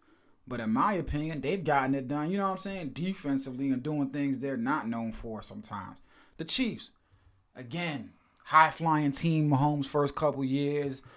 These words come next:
putting up points. We expect them to be this crazy offense.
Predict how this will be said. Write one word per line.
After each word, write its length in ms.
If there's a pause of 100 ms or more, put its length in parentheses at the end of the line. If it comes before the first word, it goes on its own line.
(160)
putting 340
up 220
points. 520 (260)
We 160
expect 560
them 160
to 60
be 200
this 160
crazy 440
offense. 600